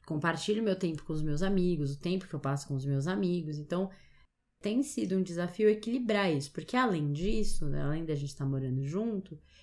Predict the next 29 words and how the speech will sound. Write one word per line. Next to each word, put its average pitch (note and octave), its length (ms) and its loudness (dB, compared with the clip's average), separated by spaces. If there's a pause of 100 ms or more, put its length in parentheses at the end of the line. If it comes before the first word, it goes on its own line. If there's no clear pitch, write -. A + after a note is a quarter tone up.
(120)
eu E3+ 80 -4
tô G3 100 -2
trabalhando G#3+ 720 4
mais, C3+ 380 0
tenho D#3+ 260 -4
atendido F#3+ 540 2
mais C3+ 340 6
agora B2 260 2
esse - 200 -6
final B2+ 200 0
de D3+ 220 -2
ano D3 260 0
e C3 60 -2
tal. C3+ 220 -4
Então, F3+ 260 -4 (840)
antes G#3 220 2
a A#3+ 60 4
minha A3 140 4
agenda G#3+ 220 -2
sempre B3+ 240 0
foi E4 120 2
mais C#4 160 2
tranquila, G#3+ 600 2
então F#3 140 -2
eu F3+ 60 -10
podia G3+ 180 0
passar G3+ 280 0
a - 20 2
tarde, G#3+ 1000 4